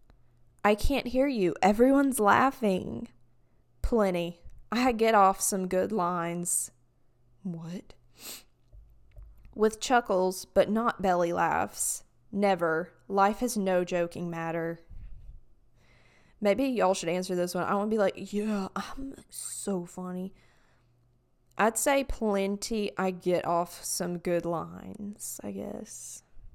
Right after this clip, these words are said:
But technically, I, I, I'd probably say with chuckles, but not belly laughs. Hmm. Okay, we'll do that.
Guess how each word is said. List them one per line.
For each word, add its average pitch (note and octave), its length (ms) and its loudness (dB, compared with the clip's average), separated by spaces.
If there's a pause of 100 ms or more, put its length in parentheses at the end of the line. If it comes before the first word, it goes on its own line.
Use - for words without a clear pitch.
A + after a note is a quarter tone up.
(1500)
But G#3 220 2
technically, F#3 600 0
I, D3 140 2 (100)
I, F#3+ 220 -4
I'd - 100 -6
probably A#3 260 -2
say G#3+ 200 -2
with F#3 160 -4
chuckles, F3+ 420 -4
but - 100 -8
not - 180 -8
belly - 300 -8
laughs. - 480 -12 (100)
Hmm. A3 560 -6 (3000)
Okay, G3+ 220 -2
we'll F3 100 0
do D#3+ 160 -6
that. - 160 -6